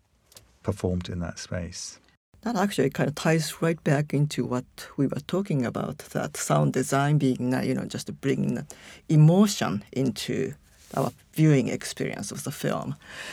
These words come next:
Speaker 2: That it's quite, quite important for me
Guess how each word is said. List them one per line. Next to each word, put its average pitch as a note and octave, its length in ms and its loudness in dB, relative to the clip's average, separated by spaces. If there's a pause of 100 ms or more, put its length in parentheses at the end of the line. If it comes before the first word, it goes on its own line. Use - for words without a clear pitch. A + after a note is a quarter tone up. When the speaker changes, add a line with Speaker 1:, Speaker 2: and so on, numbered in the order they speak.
(120)
Speaker 2:
That - 300 2 (580)
it's E3+ 260 4
quite, - 600 6
quite E3+ 260 4
important D3+ 540 4
for D#3 200 0
me E3 380 6